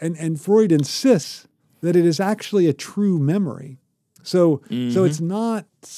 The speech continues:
Speaker 1: it's not the screen memory. I think this is just a good starting point. The screen memory for Freud is not a lie. It's not a, it's not a
Speaker 2: Right.
Speaker 1: lie that you're telling yourself. It's an
Speaker 2: Mm-hmm.
Speaker 1: actual memory where you've picked up something that's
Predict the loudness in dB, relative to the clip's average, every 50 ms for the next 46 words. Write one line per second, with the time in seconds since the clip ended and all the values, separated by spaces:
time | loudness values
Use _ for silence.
0 | -12 -10 -10 -8 -4 -4 -2 -2 -2 -2 -4 -4 -4 -4 -8 -6 -2 0 2 4
1 | 4 2 2 0 0 0 0 2 2 2 4 2 2 0 -2 -8 _ _ _ _
2 | _ _ -2 0 2 2 2 0 -4 -6 -6 -6 -8 -6 -6 -6 -6 0 2 2
3 | 2 2 -2 -4 -4 -4 -2 -2 -2 -4 -6 -8 -12 -12 -12 -12 -14 -14 -16 -14
4 | -8 -4 -2 -2 0 0 -2 -2 -4 -4 -2 -2 -4 -4 -6 -10 -14 -10 -6 -2
5 | -2 0 0 0 -2 -4 -4 -4 -2 -2 -2 -2 -4 -4 -4 -4 -4 -6 -6 -8
6 | -12 -14 -12 -14 -10 -8 -6 -4 -4 -4 -6 -6 -10 _ _ _ _ -12 -6 -2
7 | 0 2 2 2 4 4 4 6 6 6 4 4 0 -2 -4 -4 -4 -2 0 0
8 | 0 0 -2 -2 -4 -6 -8 -10 -10 -10 -10 -12 -16 -20 _ _ _ _ _ _
9 | _ -4 -4 0 2 0 0 0 -2 -4 -4 -2 -4 -6 -6 -4 -4 -2 0 0
10 | 0 0 -2 -2 -2 -2 -2 -2 -2 -2 -4 -4 -6 -8 -10 _ _ _ _ _
11 | -2 2 4 4 4 4 4 2 -2 -4 -6 -8 -10 _ -6 -4 -4 -4 -4 _
12 | -6 -4 -4 -4 -6 -10 _ _ _ _ _ _ _ _ -6 -2 0 0 0 -2
13 | -4 -4 -2 -2 0 0 -2 -2 -4 -6 -8 -14 -20